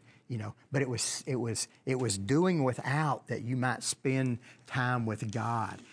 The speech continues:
And he says, "Don't let others know, because your Father who sees in secret will reward you." You know, so three times he, he says, "When you do this, don't do it like this. Don't do it like the hypocrites.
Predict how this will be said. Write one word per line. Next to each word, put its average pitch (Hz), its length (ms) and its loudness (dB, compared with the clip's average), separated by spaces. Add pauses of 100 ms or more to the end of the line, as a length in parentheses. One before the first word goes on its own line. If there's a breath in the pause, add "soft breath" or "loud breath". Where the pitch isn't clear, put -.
(140 loud breath)
And 123 80 -4
he 123 80 0
says, 117 300 -2
"Don't 151 320 2
let 143 320 4
others 131 500 2
know, 113 500 2 (280 loud breath)
because 120 420 -2
your 107 100 0
Father 120 640 2 (240 loud breath)
who 131 180 2
sees 160 680 2
in 123 160 2
secret 143 640 2
will 135 320 4
reward 120 640 2
you." 92 200 -6 (520 soft breath)
You 127 80 -4
know, 104 220 -6 (180 soft breath)
so 135 160 0
three 170 300 2
times 160 500 2
he, 123 240 0
he 135 160 -2
says, 117 580 0 (520 loud breath)
"When 165 320 4
you 202 120 6
do 127 200 4
this, 101 460 0 (840)
don't 180 320 4
do 185 140 6
it 180 100 2
like 135 280 2
this. 117 320 2
Don't 143 300 0
do 151 120 6
it 139 100 0
like 131 240 2
the 120 80 0
hypocrites. - 640 -2